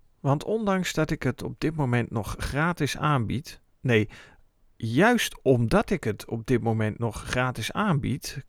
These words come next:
kan jij denken van, "Oh, nou ja, goed, dan kan ik het proberen. Eh, lukt het niet, dan heb ik niks verloren." Maar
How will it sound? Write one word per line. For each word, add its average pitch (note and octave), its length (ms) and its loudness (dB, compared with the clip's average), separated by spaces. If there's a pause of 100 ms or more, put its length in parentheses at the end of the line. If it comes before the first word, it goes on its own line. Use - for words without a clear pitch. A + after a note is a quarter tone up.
kan A2+ 220 -4
jij C#3+ 240 2
denken A#2+ 340 2
van, A2+ 280 -4
"Oh, B2+ 260 0
nou A#2 140 -4
ja, G#2+ 160 -2
goed, B2 400 -6
dan G#2+ 160 -2
kan G#2+ 180 -4
ik G#2 100 -8
het A#2+ 160 -6
proberen. C3 920 4
Eh, G#2+ 300 -4 (180)
lukt B2 320 -2
het D#3 120 -2
niet, D3 300 -2
dan D3+ 120 0
heb D#3+ 140 0
ik D#3 120 -6
niks E3 200 -4
verloren." C3+ 680 0 (400)
Maar A2 500 0